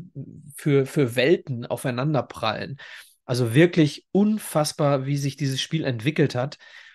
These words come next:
Äh, werde ich gleich noch mal was zu sagen. Im Übrigen, äh, hat sich das Spiel, äh, das, das, was in der zweiten Halbzeit passiert ist,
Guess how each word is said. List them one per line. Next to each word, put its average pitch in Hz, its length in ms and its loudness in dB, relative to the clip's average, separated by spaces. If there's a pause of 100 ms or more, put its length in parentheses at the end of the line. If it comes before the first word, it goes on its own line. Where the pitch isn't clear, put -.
(140)
Äh, - 80 -4
werde 127 460 2
ich 135 100 -2
gleich 143 220 4
noch 165 80 4
mal 151 100 4
was 147 140 2
zu - 120 -10
sagen. 143 320 0
Im 135 160 -6
Übrigen, 135 580 -4
äh, 123 420 -4
hat 127 160 -6
sich - 100 -12
das 127 160 -4
Spiel, 127 380 0 (180)
äh, - 400 -12
das, 127 380 -2
das, 139 220 -2
was 131 120 -6
in 127 80 -6
der 127 120 -4
zweiten 127 300 0
Halbzeit 123 300 -2
passiert 135 380 0
ist, 127 240 0